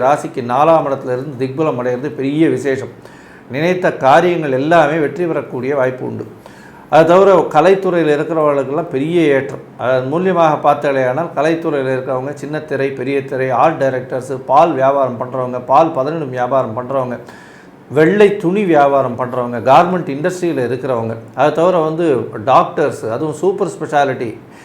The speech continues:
இருக்கக்கூடிய, ஆ, ந-, மருத்துவர்கள், ஆ, இந்த அறுவை சிகிச்சை நிபுணர்கள், இவங்களுக்கெல்லாம் வந்து பெரிய ஏற்றம் கிடைக்கக்கூடிய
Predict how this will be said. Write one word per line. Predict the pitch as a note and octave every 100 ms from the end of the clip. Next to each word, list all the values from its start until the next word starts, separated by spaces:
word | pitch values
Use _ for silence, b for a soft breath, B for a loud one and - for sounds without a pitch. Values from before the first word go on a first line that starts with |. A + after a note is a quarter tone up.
| b -
இருக்கக்கூடிய, | C3+ C#3 D#3 E3 - C3+ B2+ C#3 C#3 -
ஆ, | A#2+ A#2+
ந-, | A#2 A2 A2+
மருத்துவர்கள், | C#3+ F#3 F3+ C#3+ B2+ A#2+ A#2+ A#2
ஆ, | A#2 A#2 A2+ - B2
இந்த | A#2+ A#2
அறுவை | A#2+ F3 G3+
சிகிச்சை | F#3+ D3+ C#3 C#3 B2 C3+
நிபுணர்கள், | E3 E3 A#2+ A#2 A#2 b b b b b b -
இவங்களுக்கெல்லாம் | D#3+ G3+ A3 G3+ F3+ F3 F#3+
வந்து | D#3+ F#3
பெரிய | C#3+ D3+ G3 G#3+ F#3+
ஏற்றம் | E3 E3 E3
கிடைக்கக்கூடிய | D#3+ C#3+ D3 C#3+ - A#2+ A#2+ C3+